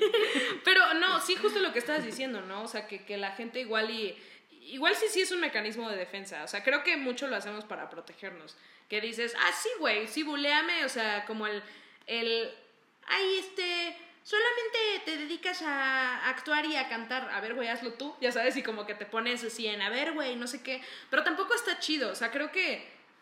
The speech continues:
no sé, o sea, creo que todos somos como, nos, nos sentimos en algún punto, o sea, justo cuando les pregunté lo de el chico popular o la chica popular,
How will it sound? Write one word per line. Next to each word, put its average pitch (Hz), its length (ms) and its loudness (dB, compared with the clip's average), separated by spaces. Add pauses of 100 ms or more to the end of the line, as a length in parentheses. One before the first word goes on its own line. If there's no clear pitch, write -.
no 294 200 0
sé, 349 160 4
o 320 40 4
sea, 247 240 2
creo 359 200 4
que 440 80 2
todos 320 380 -2
somos 277 300 -4
como, 202 360 -4
nos, 233 360 -6
nos 240 220 -4
sentimos 247 540 -6
en 208 80 -4
algún 202 260 -6
punto, 208 220 -8
o - 20 -10
sea, 202 120 -8
justo 220 240 -10
cuando 220 200 -8
les 170 140 -12
pregunté 180 380 -10
lo 175 120 -6
de 175 220 -6
el 214 80 -8
chico 254 240 -10
popular 185 360 -6
o 202 40 -4
la 190 160 -6
chica 233 260 -10
popular, 180 500 -6